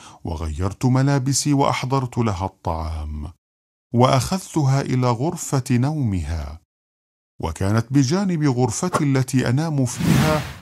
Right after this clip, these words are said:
وتركتها وذهبت. وبعد دقائق سمعت صراخها،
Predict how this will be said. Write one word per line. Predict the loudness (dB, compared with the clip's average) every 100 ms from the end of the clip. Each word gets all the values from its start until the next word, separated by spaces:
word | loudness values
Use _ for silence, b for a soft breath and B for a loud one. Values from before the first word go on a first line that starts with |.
| -6
وتركتها | -2 0 0 0 2 2 -2 -2 0 2 2
وذهبت. | 2 2 2 0 -2 -4 -6 -18 _ -12 -12 -16 -16 -16 _ _ -6
وبعد | -2 4 4 4
دقائق | 0 -2 0 0 0 -2 -2 -6 -8 B
سمعت | 0 2 2 0 0
صراخها، | -2 2 2 2 0 0 -2 0 0